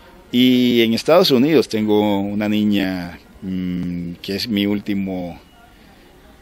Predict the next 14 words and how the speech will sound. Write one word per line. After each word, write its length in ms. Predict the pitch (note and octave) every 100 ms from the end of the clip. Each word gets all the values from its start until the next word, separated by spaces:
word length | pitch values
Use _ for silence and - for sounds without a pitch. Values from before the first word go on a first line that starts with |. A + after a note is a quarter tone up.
| -
mi, 240 | F#2 F#2+ -
mi 80 | G#2
último 300 | G#2+ A#2 A2
esfuerzo, 520 | - A#2 G#2+ - - - - -
como 160 | G2 F#2
dicen 260 | F#2 G2
por 160 | F#2+ G2+
ahí, 220 | F#2 F2+ - - - - - - -
eh, 340 | F#2 F2+ F#2 - - - - - - -
Juliana, 520 | G2 G2 G2 G#2 A2+
que 120 | G#2
tiene 520 | E2+ F#2 F#2 F#2 F2+ F2
diez 240 | F#2 F#2+
añitos. 500 | E2+ E2+ - -